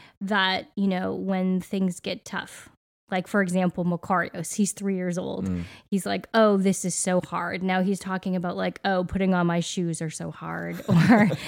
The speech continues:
Speaker 1: you know, "finishing my milk. Oh, but it's so hard." Uh, in a three-year-old's mindset, I think that's, like, maybe life or death situation or something.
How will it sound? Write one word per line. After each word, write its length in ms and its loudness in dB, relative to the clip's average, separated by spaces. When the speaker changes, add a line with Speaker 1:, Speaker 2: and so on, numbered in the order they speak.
Speaker 1:
you 80 8
know, 100 8
"finishing 560 8
my 160 6
milk. 440 4
Oh, 160 6
but 200 4
it's 200 0
so 280 4
hard." 480 0
Uh, 220 -10
in 200 0
a 60 6
three-year-old's 560 2
mindset, 400 2
I 140 -4
think 180 -2
that's, 240 -10
like, 160 -6
maybe 220 -2
life 260 -4
or 80 -2
death 200 0
situation 640 0
or 80 2
something. 400 0